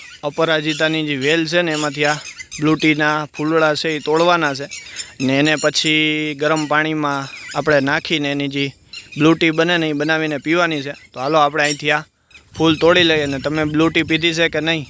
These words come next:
એ મને કોમેન્ટમાં જણાવજો. તો અમારે આજે આ પીવાનો વિચાર છે અને અમે પહેલી જ વાર પીએ છીએ, બરોબર? તમે પીધી હોય તો જણાવજો. તો જો આ બધાય આપણે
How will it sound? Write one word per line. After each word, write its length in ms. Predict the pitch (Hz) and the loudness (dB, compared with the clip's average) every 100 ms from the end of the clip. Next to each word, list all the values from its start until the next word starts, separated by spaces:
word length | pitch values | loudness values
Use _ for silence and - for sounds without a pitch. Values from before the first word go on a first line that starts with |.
| - - - - | -18 -20 -12 -4
એ 60 | |
મને 240 | 147 151 160 - - - - - - - - - - | 0 0 -2 -4 -12 -12 -14 -14 -14 -12 -16 -14 -8
કોમેન્ટમાં 460 | - 156 160 - 143 | -2 0 0 -2 -2
જણાવજો. 460 | 143 165 175 147 143 - - - | 0 0 0 -4 -10 -14 -18 -6
તો 60 | 127 | -2
અમારે 280 | 151 147 | 0 2
આજે 220 | 143 147 143 | 2 2 0
આ 120 | 151 - - - | 0 -6 -18 -6
પીવાનો 400 | 143 151 143 131 | 0 2 2 -2
વિચાર 340 | 131 143 160 - - - | -4 -4 -4 -6 -10 -4
છે 160 | 151 127 _ - - - | -4 -4 _ -20 -20 -4
અને 120 | 147 | -2
અમે 160 | 151 160 | 0 -2
પહેલી 280 | 147 185 175 | 0 0 0
જ 80 | 151 | 0
વાર 180 | 151 127 | -2 -2
પીએ 300 | 151 156 123 | -2 -2 -2
છીએ, 220 | 135 123 | -8 -10
બરોબર? 320 | 139 170 185 - | -6 -6 -8 -12
તમે 240 | - 156 151 | -4 -2 0
પીધી 280 | 160 175 180 | 0 2 2
હોય 200 | 143 117 _ - - | 2 -4 _ -20 -4
તો 180 | 143 | -2
જણાવજો. 460 | 143 165 156 117 113 - - - - - - - - _ _ _ _ _ _ | 2 2 0 -4 -12 -16 -20 -18 -20 -20 -16 -18 -18 _ _ _ _ _ _
તો 120 | 135 | -10
જો 140 | 127 135 | -2 2
આ 140 | 135 | 2
બધાય 340 | 131 135 143 139 | 0 2 2 2
આપણે 220 | 135 | 0